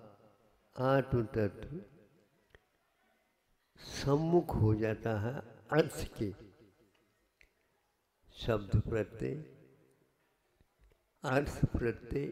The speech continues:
और ज्ञान प्रत्यय या भाव प्रत्यय।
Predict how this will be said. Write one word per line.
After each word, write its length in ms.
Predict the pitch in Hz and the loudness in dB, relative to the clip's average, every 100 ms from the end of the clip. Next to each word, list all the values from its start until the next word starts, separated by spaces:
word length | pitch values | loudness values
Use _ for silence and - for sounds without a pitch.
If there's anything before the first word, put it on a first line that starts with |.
| - - - - _ _ _ _ - | -8 -18 -20 -20 _ _ _ _ -2
और 340 | 117 98 117 - | -2 -2 -8 -2
ज्ञान 380 | 113 123 143 | 0 2 0
प्रत्यय 880 | 127 - 110 - - - 113 147 151 | -4 -8 -10 -10 -12 -10 -10 -10 -6
या 100 | 120 | -4
भाव 560 | 95 - - 101 104 110 | -4 -8 -4 -2 -2 -4
प्रत्यय। 640 | - 110 101 - - - | -2 -4 -4 -14 -18 -18